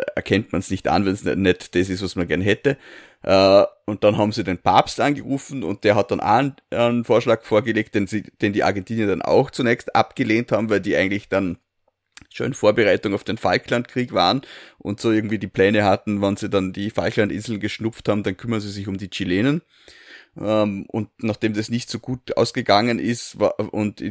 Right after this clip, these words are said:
die, äh, Militärdiktatur in Argentinien gestürzt ist, hat's dann eine Grundlage dafür gegeben, sich mit den Chilenen irgendwie zu einigen. Und dann hat man diese, diese päpstliche Vermittlung doch wieder aufgenommen und dann hat's funktioniert am Ende des Tages.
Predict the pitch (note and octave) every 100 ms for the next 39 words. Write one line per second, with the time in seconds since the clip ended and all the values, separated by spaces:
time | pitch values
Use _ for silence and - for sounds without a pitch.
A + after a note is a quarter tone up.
0 | - G#2+ G#2+ F#2 - F#2+ G2 G2+ G#2+ G#2+
1 | F#2+ - - G#2 G#2+ A2+ A2 G#2+ E2+ G2+
2 | F#2+ G#2+ A#2 G#2+ A2+ - A2 - G#2+ -
3 | G2 - G2+ F#2+ F2+ F2+ G#2 A2+ E2 F#2+
4 | F#2 F2+ F#2+ F#2+ F2 F2+ F#2 F#2 F2+ F#2+
5 | F2 F2 - F2 F2 F#2 F2 - - _
6 | - F2 F2+ F2 - A#1+ D2 F2+ E2 E2+
7 | E2+ E2+ E2+ F2+ G2 E2+ F2 F2+ E2 D#2
8 | F2+ F#2 - F2 - F#2 F2 F2+ F2 E2+
9 | F#2+ F2 E2+ F2+ D#2+ - - - D#2+ D#2+
10 | D#2+ - F#2+ - - - - - D#2+ -
11 | - - - G1+ - - - -